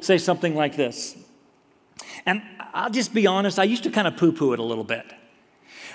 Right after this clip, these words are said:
But sometimes you'll hear people say something like this, "I know that I know." It's true. You know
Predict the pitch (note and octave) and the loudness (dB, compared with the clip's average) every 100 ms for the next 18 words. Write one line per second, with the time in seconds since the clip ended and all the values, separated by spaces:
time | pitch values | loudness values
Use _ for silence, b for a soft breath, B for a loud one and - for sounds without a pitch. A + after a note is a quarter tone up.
0 | - A#3+ G#3 - - - C4+ B3+ A#3 G#3 | 4 4 4 -10 0 4 6 6 6 4
1 | F#3 G#3 G3+ F#3 F3+ - F#3+ F#3+ F#3+ F3+ | 6 4 4 0 0 2 2 0 -2 -2
2 | F3+ E3 D#3+ D#3 B2+ - D#3+ E3 E3 G3 | 0 0 2 0 -2 2 4 4 2 4
3 | A#3 B3 B3 - - - - - _ _ | 6 4 2 -4 -12 -18 -20 -20 _ _
4 | _ _ _ _ - B2 D#3+ D#3 D3+ C#3+ | _ _ _ _ -14 2 4 4 2 0
5 | A#2+ A#2+ - - - _ _ _ _ _ | -2 -6 -14 -20 -20 _ _ _ _ _
6 | _ _ _ _ _ _ _ _ _ _ | _ _ _ _ _ _ _ _ _ _
7 | _ _ _ _ _ _ _ - A#2 - | _ _ _ _ _ _ _ -16 -14 -12
8 | - F3+ - _ _ _ _ _ _ _ | -10 -12 -14 _ _ _ _ _ _ _
9 | _ _ _ _ _ b b b C#3+ C#3+ | _ _ _ _ _ b b b -2 0
10 | D3+ G#3 F#3+ C3+ C3+ | 0 -2 -2 -6 -10